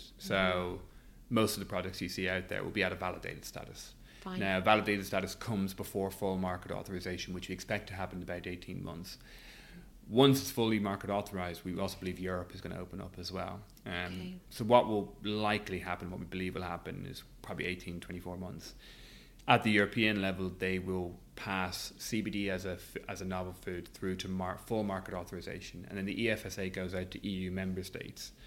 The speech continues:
Speaker 1: um, and recommends them that, yeah, C B D is now one hundred percent legal for European markets. In the U K, the F S A has already said, yeah, if you're validated and you have a va-, a validated application for a novel food,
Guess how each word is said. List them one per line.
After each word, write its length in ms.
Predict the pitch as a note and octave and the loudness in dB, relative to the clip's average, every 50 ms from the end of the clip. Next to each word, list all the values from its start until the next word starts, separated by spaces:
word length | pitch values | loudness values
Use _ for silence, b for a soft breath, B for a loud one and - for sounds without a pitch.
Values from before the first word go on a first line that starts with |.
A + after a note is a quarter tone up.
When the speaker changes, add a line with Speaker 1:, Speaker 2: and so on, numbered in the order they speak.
| B B B B B - | B B B B B -4
Speaker 1:
um, 460 | F#2 F#2 F#2 F#2 F#2 F2+ F2+ F2+ - - | 0 0 2 2 2 0 -2 -4 -4 -4
and 180 | - A2 G#2+ | -2 0 2
recommends 500 | A2 G#2+ G2+ - G#2+ G2 F#2+ F#2+ F#2+ F#2 | 4 2 2 2 2 0 2 0 0 -2
them 220 | - G2 F#2+ F2+ F2+ | -2 -2 -2 -2 -2
that, 140 | F2+ F2 - - | -4 -6 -6 -4
yeah, 140 | F#2+ D#2 D#2+ | -4 -4 -4
C 180 | - - A2+ G#2+ | -2 0 0 0
B 100 | - F#2+ | 2 2
D 100 | G2 F#2+ | 0 0
is 100 | F#2 F#2+ | 0 -2
now 220 | G2 F#2 F#2 F2+ F#2 - | -2 -4 -4 -4 -6 -4
one 180 | G2 A2 A2 G2+ | -2 0 0 0
hundred 180 | F#2+ F#2 F2+ | 0 -4 -6
percent 300 | - F#2 - F#2+ F#2 F#2 | -6 -6 -6 -6 -4 -4
legal 340 | F#2 F#2 F#2 F#2+ F#2 G2 F#2+ | -2 -2 -2 -2 -2 -4 -6
for 140 | F#2 - G2 | -6 -6 -4
European 500 | F#2+ F#2 F#2+ F#2 F#2 - - F#2 F2+ F#2 | -4 -2 -2 -4 -4 -6 -6 -6 -6 -6
markets. 460 | F2 F2 F2+ F#2 - E2+ - - - B B B B B | -6 -6 -8 -10 -10 -12 -12 -12 -14 B B B B B
In 100 | - A2+ | 4 8
the 60 | A#2 | 10
U 140 | A#2 B2 B2+ | 12 12 12
K, 260 | B2+ B2+ A#2 G#2+ G2 | 10 10 6 6 6
the 140 | F#2 F#2 F#2+ | 6 6 4
F 120 | F#2+ F#2 G2 | 4 2 0
S 120 | F2 - | -2 -2
A 100 | F#2+ F2+ | 0 0
has 140 | F2+ F2+ G2 | 0 0 0
already 300 | F#2+ F#2 F#2 F2+ F2+ F2 | 0 0 0 0 -2 -4
said, 320 | - - F2+ F2+ F2 - B B B B B B B | -4 -2 -2 -2 -2 -4 B B B B B B B
yeah, 240 | - F#2+ F#2 F2 F2 | 2 4 4 4 2
if 140 | F2 - F#2 | 0 -2 -4
you're 120 | F2+ F2+ | -4 -2
validated 680 | F2+ F#2 F2+ F2+ F2+ F2 F2+ F2+ F2+ F2 F2 F2 E2+ F2+ | 0 0 0 0 0 0 -2 -2 -2 -2 -2 -4 -4 -6
and 100 | F2 F2 | -6 -6
you 80 | F2 | -6
have 220 | F2+ F2+ F#2 F2+ F2 | -4 -4 -4 -4 -4
a 40 | |
va-, 480 | F2 F#2 F2+ F2+ F2+ - - - - - - | -4 -4 -4 -4 -4 -6 -8 -10 -12 -10 -10
a 80 | - | -8
validated 400 | F#2 F#2 F2+ E2+ - F#2 D#2+ - F#2+ | -6 -4 -4 -4 -6 -6 -6 -4 -6
application 540 | F#2 F#2 - - - G2+ G2 F#2 - - F#2 | -6 -6 -8 -6 -4 -4 -4 -4 -4 -6 -6
for 80 | F#2+ | -6
a 40 | F#2 | -6
novel 220 | F#2 F2+ F2+ F#2+ | -6 -6 -8 -10
food, 380 | F#2 - - D#2 B1 A1 - - | -10 -8 -8 -6 -6 -8 -10 -14